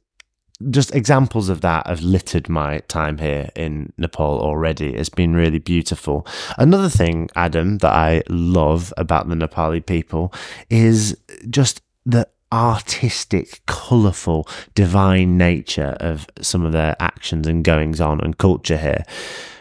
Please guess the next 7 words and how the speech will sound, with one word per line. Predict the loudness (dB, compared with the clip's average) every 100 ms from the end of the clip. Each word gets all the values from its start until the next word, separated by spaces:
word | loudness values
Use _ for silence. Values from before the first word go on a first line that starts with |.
| _
Because | 0 4 4
I'm | 6 6
here | 8 8 6
during | 6 6 6 2
Tihar, | 4 2 2 -2 -2
which | -4 -2
is, | -2 -2